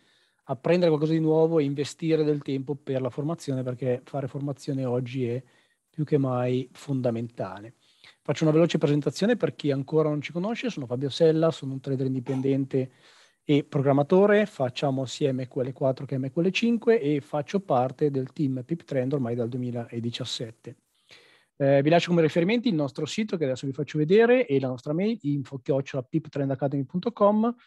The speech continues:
Eh, abbiamo anche tutti i social, ma, eh, preferisco lasciare il sito perché ve lo faccio vedere anche in tempo reale. Eccolo qui. In alto qui a destra trovate tutti i link dei nostri social.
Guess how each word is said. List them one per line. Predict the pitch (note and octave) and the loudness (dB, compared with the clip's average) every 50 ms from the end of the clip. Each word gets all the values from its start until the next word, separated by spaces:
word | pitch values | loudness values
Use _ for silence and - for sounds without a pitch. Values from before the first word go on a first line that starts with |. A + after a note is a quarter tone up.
| _ _ _ _ _ _ _ | _ _ _ _ _ _ _
Eh, | D3+ | 2
abbiamo | C#3+ C#3+ D3+ C#3 C3+ C#3+ D#3+ D#3+ E3 D#3+ | 2 2 2 2 2 4 4 6 6 4
anche | D#3+ D#3+ D#3+ D3+ - D#3 | 4 4 2 0 -4 -4
tutti | C#3+ G3 G3 - - | -4 -4 -4 -4 -4
i | F3 | -6
social, | - - F3 D#3+ C#3+ B2+ - C#3+ C3 C3 | -2 2 4 4 4 2 0 -2 -4 -2
ma, | C#3 D3 D#3 D#3 D3 C#3 C#3 C3+ C3 C3 B2 B2 B2+ B2 B2 B2 B2 A#2+ A#2+ | 0 2 2 2 2 0 -2 -6 -12 -14 -12 -12 -12 -14 -14 -14 -14 -14 -14
eh, | A#2 A#2 | -14 -10
preferisco | - D3+ C#3+ - D#3+ F3 D#3 - E3 | -8 -6 0 2 2 2 4 4 2
lasciare | D#3 C#3 - F3+ G#3+ | 2 4 4 2 2
il | G3+ | 2
sito | - - F3 F3 E3+ - F#3+ | 0 -2 -2 -2 -2 -2 -4
perché | - E3+ C#3 B2 - - D#3+ C#3 | -2 -4 -4 -6 -4 -2 -2 -2
ve | C3 C3+ | 0 -2
lo | C#3 | -4
faccio | B2 C3 B2+ - - C#3 | -4 -6 -8 -6 -6 -4
vedere | C3+ D3 D3 C3+ C#3 | -2 0 0 0 0
anche | C#3+ C#3 C#3+ C#3 A#2 - C#3 A#2+ - _ _ _ _ _ _ _ _ _ _ | -2 -4 -4 -6 -8 -10 -10 -12 -12 _ _ _ _ _ _ _ _ _ _
in | D3 C3+ | -8 -2
tempo | - C#3+ C#3 C3 D#3+ D#3 | -2 -2 0 0 0 2
reale. | D#3+ D#3+ C#3+ C3+ C3 C3+ C3 C3 | 2 2 2 2 0 -2 -2 -4
Eccolo | B2+ - - F3+ A#3+ | -6 -4 -2 -2 -2
qui. | A#3+ - D#3 C#3+ D3+ G3 - _ - - - _ _ _ - | 0 0 2 2 2 0 -2 _ -18 -20 -20 _ _ _ 0
In | E3 D#3+ E3+ | 2 4 6
alto | E3+ D#3+ D3+ C#3 D#3 C3+ | 6 6 4 4 0 0
qui | - G3 | 2 2
a | G3 | 4
destra | E3+ E3+ E3 E3 - F#3 | 4 4 2 2 0 -2
trovate | - F3 E3+ D#3 C#3+ C#3 - C#3+ | 0 0 2 2 2 0 0 -4
tutti | C3+ - A#3+ - - | -6 -6 -6 -6 -2
i | F3 | -2
link | D3+ C#3 C3+ C3+ | -2 -2 -2 -2
dei | C#3 C#3 | -4 -4
nostri | C3+ C3 B2+ - D3 | -4 -6 -6 -8 -8
social. | B2+ - C3+ B2 B2 - - F#3 B3 | -8 -4 -4 -4 -2 2 4 4 4